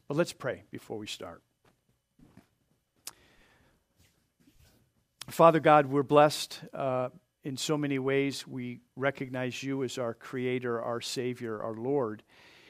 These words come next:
And Father, as we bow before you this morning, we ask,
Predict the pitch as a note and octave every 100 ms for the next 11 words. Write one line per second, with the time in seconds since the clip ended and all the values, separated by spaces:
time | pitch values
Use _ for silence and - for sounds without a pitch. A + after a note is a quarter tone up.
0 | _ - D3 D3 B2+ D#3 D#3 C#3+ C3+ C3
1 | C#3 D#3 C#3+ - D#3+ D#3+ D3+ C3+ C3 D3+
2 | D#3 D3+ C#3+ C3 C3 C#3+ C#3+ -